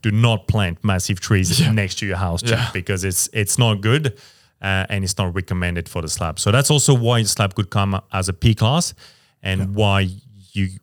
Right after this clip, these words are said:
Speaker 1: would need, uh, piering. And again, it's very hard because as a client, you might get your soil test and the builder said,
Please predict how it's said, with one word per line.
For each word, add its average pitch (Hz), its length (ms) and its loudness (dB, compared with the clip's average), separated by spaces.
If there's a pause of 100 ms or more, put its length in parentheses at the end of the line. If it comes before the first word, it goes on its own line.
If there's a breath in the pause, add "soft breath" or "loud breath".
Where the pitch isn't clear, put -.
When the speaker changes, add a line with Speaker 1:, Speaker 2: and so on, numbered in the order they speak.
(160)
Speaker 1:
would 98 180 0
need, 92 240 0 (160)
uh, 87 280 2
piering. 87 360 0
And 107 120 2
again, 151 240 4
it's 120 160 0
very 127 220 2
hard 117 200 2
because 107 240 4
as 107 120 2
a 104 60 4
client, 117 480 6
you 107 60 4
might 104 180 6
get 101 260 2
your 92 100 4
soil 143 240 6
test 104 400 2 (580 soft breath)
and 113 100 2
the 117 60 2
builder 127 300 6
said, 107 480 4